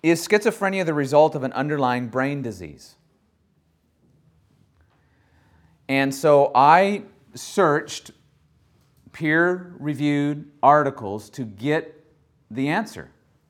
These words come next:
Not just popular psych-, psychology blogs or popular biblical counseling blogs. Like, no, peer-reviewed journal articles to find out what the scientists are saying, what the medical doctors are saying.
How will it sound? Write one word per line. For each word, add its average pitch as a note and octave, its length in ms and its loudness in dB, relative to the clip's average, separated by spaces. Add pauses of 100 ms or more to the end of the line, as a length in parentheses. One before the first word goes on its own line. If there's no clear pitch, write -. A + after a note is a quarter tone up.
(1040)
Not D3 200 0
just - 320 -10
popular D#3 680 -2 (240)
psych-, C#3+ 400 -2 (240)
psychology C3+ 520 -2
blogs B2+ 440 -2
or A2 160 -8 (320)
popular C3+ 460 -2
biblical C3+ 400 -8
counseling C3 360 -8
blogs. A#2+ 300 -2
Like, A#2+ 180 -2
no, B2+ 300 -2 (680)
peer-reviewed D#3+ 800 -2
journal D3+ 280 -2
articles G#2+ 480 -4
to A#2 60 -14
find C#3+ 280 -2
out A2+ 180 0
what C3+ 300 -2
the A#2 80 -18
scientists B2+ 480 -6
are A2 60 -12
saying, A#2+ 260 -8
what A#2+ 160 -6
the B2+ 60 -8
medical C3 320 -4
doctors A2 360 -2
are G2+ 40 -14
saying. F#2+ 320 -10